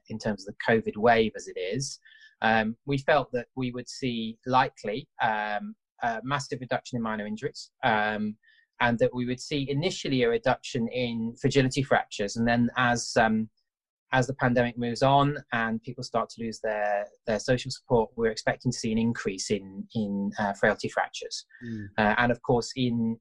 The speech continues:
Speaker 1: uh, trauma and orthopedics, we're also, uh, fortunate to care for some elderly patients. And, and, and that means that we are caring for patients who have, um, who have covid, as, as every other, every other institution is. And probably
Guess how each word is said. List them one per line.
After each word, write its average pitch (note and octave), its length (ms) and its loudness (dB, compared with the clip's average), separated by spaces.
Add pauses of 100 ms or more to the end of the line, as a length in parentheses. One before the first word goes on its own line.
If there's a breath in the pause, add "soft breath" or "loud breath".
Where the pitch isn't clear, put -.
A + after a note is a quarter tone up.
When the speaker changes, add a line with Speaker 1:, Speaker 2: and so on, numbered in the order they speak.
(260)
Speaker 1:
uh, A2+ 200 -2 (100)
trauma A#2 220 2
and A2 100 -2
orthopedics, F3 460 2
we're C3+ 80 6
also, B2+ 580 6 (540)
uh, A2 260 0 (460)
fortunate D3+ 580 2
to - 100 -12
care A2 320 2
for - 60 -8
some - 160 -4
elderly A#2+ 420 0
patients. G2+ 480 -4
And, A2 140 0
and, A#2 180 -2
and A#2+ 140 4
that A#2 160 2
means A2+ 220 0
that A2+ 120 0
we A2 140 2
are G#2+ 140 4
caring G#2+ 400 0
for - 200 -6
patients G#2+ 380 -4
who G#2+ 140 -14
have, G2 160 -6 (140)
um, F#2+ 220 -2 (380)
who G2+ 80 -4
have - 120 -6
covid, D#3+ 280 4
as, G#2+ 140 4
as A2 260 0
every A2 240 2
other, G#2 380 0
every A2 180 2
other G#2 160 0
institution G#2 600 -2
is. A#2+ 380 2 (380 loud breath)
And A#2 140 2
probably D#3 500 4